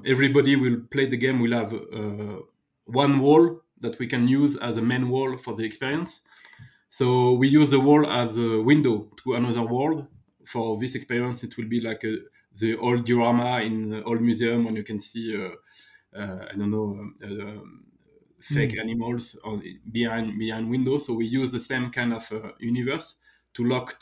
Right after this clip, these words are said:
Speaker 1: the monsters into the Museum of Monsters. So for the player, they will have their own wall be-, becoming like a big window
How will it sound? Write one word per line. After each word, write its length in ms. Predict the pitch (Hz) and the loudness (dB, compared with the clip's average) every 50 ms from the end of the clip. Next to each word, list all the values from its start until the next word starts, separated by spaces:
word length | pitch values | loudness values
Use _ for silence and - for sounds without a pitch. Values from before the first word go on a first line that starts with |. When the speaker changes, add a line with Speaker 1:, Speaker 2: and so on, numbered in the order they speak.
| - 113 | -12 -6
Speaker 1:
the 160 | 107 110 104 | -4 -2 -2
monsters 580 | 107 117 120 127 - - 160 160 165 160 - | -2 -2 -2 -4 -4 -4 -2 -2 -2 -4 -6
into 260 | - 117 110 107 120 110 | -8 -8 -8 -6 -6 -6
the 140 | 110 107 | -4 -4
Museum 360 | 104 104 107 101 107 110 110 110 | -4 -4 -4 -4 -4 -4 -6 -8
of 120 | 104 - | -10 -10
Monsters. 500 | - 113 110 - - 147 151 160 156 _ _ _ - - - - - - - - | -10 -12 -12 -10 -8 -8 -8 -8 -10 _ _ _ 4 4 6 6 4 0 -2 -6
So 520 | - 135 127 127 123 123 123 120 120 - _ _ _ _ _ _ _ _ - - | -2 0 2 2 2 2 2 0 -2 -4 _ _ _ _ _ _ _ _ -18 -10
for 120 | - 139 120 | -4 -2 0
the 80 | 127 | 0
player, 380 | 123 131 160 147 127 117 113 110 98 101 | 4 6 6 6 6 6 2 0 -4 -4
they 140 | 110 110 123 | -2 0 0
will 180 | 117 120 117 | 2 2 2
have 220 | 120 123 120 107 110 113 101 - | 2 0 0 -2 -4 -6 -8 -8
their 340 | 110 110 117 113 110 113 117 - - - | -6 -4 -4 -4 -4 -6 -8 -8 -4 -2
own 260 | 143 135 131 131 127 | 0 2 2 2 2
wall 360 | 127 139 143 147 156 160 156 | 6 6 8 8 6 4 2
be-, 280 | - 120 123 127 123 127 | 0 -2 -4 -4 -4 -4
becoming 380 | 123 123 123 143 127 123 120 120 | -6 -4 -2 -2 -2 0 0 0
like 200 | 117 117 113 - | 0 -2 -4 -6
a 40 | |
big 240 | 107 104 123 131 117 | -6 -4 -2 -2 0
window 460 | 123 139 151 143 123 120 113 - - | 2 2 2 2 2 0 -2 -4 -8